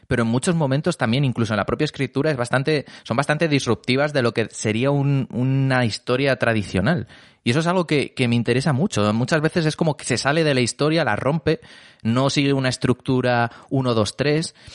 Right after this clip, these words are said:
Y en ese sentido me parece un director muy interesante. Dicho esto, voy con Amanecer. Y ya no digo nada más de Amanecer hasta la siguiente ronda,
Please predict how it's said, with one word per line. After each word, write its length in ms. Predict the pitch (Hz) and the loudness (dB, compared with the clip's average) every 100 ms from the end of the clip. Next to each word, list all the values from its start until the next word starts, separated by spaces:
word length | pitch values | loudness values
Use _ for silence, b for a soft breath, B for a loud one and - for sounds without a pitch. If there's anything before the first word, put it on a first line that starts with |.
| B - | B -2
Y 60 | |
en 40 | 131 | 0
ese 120 | 139 | 2
sentido 320 | 175 147 156 | 2 0 0
me 100 | 160 | 0
parece 580 | 139 127 127 151 139 120 | 0 0 0 0 2 2
un 140 | 107 127 | 2 0
director 300 | 127 - 123 | 0 0 -2
muy 100 | 120 | 0
interesante. 560 | 117 98 - 92 92 B B B | -2 -2 -4 -8 -10 B B B
Dicho 240 | 135 143 151 | -2 0 0
esto, 360 | 160 190 147 | 0 0 -2
voy 280 | 104 110 120 | 0 0 0
con 160 | 123 117 | 2 2
Amanecer. 500 | 98 92 87 104 90 | 2 0 -2 -2 -2
Y 80 | 95 | 0
ya 120 | 107 | 0
no 60 | 104 | 2
digo 100 | 101 | 2
nada 280 | 98 95 | 2 0
más 380 | 95 101 101 - | 0 0 -2 -4
de 100 | - | -6
Amanecer 360 | 87 90 90 107 | -4 -4 0 -2
hasta 220 | 92 90 | 0 -4
la 40 | |
siguiente 260 | 87 87 82 | -4 -4 -4
ronda, 420 | 87 90 95 - | -6 -6 -8 -10